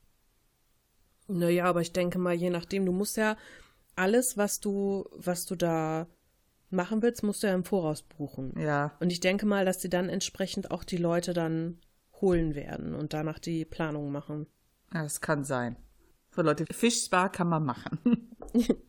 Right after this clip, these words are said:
Speaker 1: Genau, kann man machen. Man darf sich halt nicht vor Fischen ekeln. Es gibt ja auch Leute, die ekeln sich vor Fischen. Ich kann das gar nicht verstehen, aber
Speaker 2: Hä?
Speaker 1: gut.
Speaker 2: Okay.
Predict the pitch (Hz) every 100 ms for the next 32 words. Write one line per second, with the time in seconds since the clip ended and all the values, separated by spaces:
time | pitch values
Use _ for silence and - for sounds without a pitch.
0 | - - - 220 156 147 - 226 202 160
1 | 175 170 175 190 - - 240 - 214 -
2 | 196 - 240 - - 165 170 - 247 294
3 | 381 - - - - 226 190 180 180 170
4 | - 190 - 294 254 165 - 165 - 156
5 | 147 - 156 156 - 135 - 143 - 165
6 | 185 226 180 147 175 131 - - - -
7 | 147